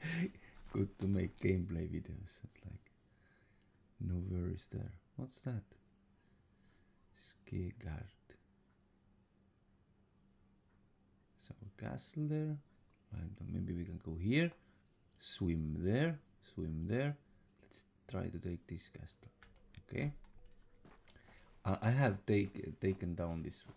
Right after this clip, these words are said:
castle one time. Had a chance. Nobody was there, so I, what was that? Cursor there.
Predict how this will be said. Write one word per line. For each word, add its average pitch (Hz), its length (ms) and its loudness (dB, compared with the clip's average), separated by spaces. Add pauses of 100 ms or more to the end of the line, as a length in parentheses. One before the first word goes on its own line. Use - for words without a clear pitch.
castle - 380 -6
one 80 220 -6
time. - 260 -8 (1600)
Had 82 180 -2
a 87 40 -8
chance. - 600 -8 (540)
Nobody 90 340 0
was 82 280 -2
there, 82 180 0
so - 220 -8
I, 95 100 -8 (500)
what - 180 -10
was 98 200 -8
that? 107 100 -2 (640)
Cursor 104 500 0
there. 92 240 -2